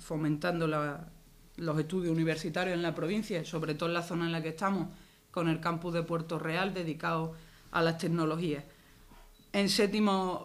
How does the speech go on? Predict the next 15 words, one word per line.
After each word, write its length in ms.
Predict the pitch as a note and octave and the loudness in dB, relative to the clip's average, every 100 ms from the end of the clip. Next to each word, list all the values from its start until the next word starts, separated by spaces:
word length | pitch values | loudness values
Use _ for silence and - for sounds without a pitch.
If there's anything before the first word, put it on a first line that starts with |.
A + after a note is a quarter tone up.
| - | -2
eh, 140 | F#3+ | 0
iría 540 | F#3 G3+ F3+ D#3 D#3 - | 2 2 2 0 -4 0
para 200 | E3+ E3 | 2 4
la 180 | E3 D#3+ | 2 0
provincia 600 | - - F3 F3+ F3 F3+ | -6 -2 0 0 0 0
de 100 | E3 | 2
Cádiz 300 | E3+ E3 D#3+ | 0 0 0
salud, 340 | E3 G3 B3 | 0 0 0
con 200 | - G3 | -2 -2
treinta 320 | D#3+ E3 E3 | 0 -2 0
y 20 | |
un 120 | F3 F#3 | -2 -2
millones 340 | E3+ F3 F3 | 0 -2 0
y 80 | E3+ | 0
medio. 400 | G#3 A#3 C#4+ | 0 0 0